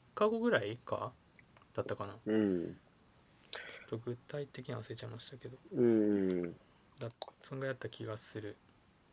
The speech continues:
Speaker 2: うんうん。中山が、えーっと、まあ、話を一応しておく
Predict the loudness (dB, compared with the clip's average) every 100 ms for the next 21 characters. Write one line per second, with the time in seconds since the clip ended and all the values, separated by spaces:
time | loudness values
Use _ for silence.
0 | _ _ -20 -20 _ _ _ _ _ _
1 | _ 2 6 8 8 6 6 2 -6 -14
2 | -12 -12 -14 -18 _ _ _ _ _ -4
3 | 10 12 12 12 12 12 12 12 10 -2
4 | _ 6 10 10 10 8 2 -8 4 4
5 | 12 12 12 12 12 12 12 12 12 12
6 | 12 12 12 10 12 12 12 4